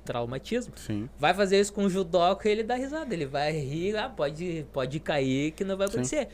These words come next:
Speaker 1: Não quer que não vai acontecer. Já teve situações que teve
Speaker 2: Sim.
Speaker 1: pessoas que foi
Speaker 2: Acontece.
Speaker 1: projetada... Que,
Speaker 2: Mas
Speaker 1: que,
Speaker 2: caiu
Speaker 1: que
Speaker 2: errado.
Speaker 1: caiu errado e machucou o pescoço, mas é porque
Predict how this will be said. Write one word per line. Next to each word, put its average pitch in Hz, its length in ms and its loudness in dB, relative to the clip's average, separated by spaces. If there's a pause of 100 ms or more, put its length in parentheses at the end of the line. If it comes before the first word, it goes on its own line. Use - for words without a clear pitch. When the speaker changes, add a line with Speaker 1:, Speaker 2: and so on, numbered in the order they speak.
(280)
Speaker 1:
Não 135 280 -4
quer 120 240 -2
que 120 100 -8
não 143 100 -2
vai 151 100 2
acontecer. 170 420 -2
Já 101 100 -6
teve 98 240 -10
situações 117 540 -8
que - 80 -16
teve 123 160 -6
Speaker 2:
Sim. 180 80 0
Speaker 1:
pessoas 143 420 2
que - 60 -18
foi 151 140 0
Speaker 2:
Acontece. 151 220 -2
Speaker 1:
projetada... 143 840 -2 (540)
Que, 101 580 -6
Speaker 2:
Mas 127 180 0
Speaker 1:
que, 139 60 4
Speaker 2:
caiu 113 180 6
Speaker 1:
que 113 60 6
Speaker 2:
errado. 139 400 2 (100)
Speaker 1:
caiu 143 300 4
errado 135 380 -2
e 151 80 0
machucou 156 380 0
o - 20 -2
pescoço, 165 760 -2
mas 107 300 -6
é 117 140 -2
porque 151 480 0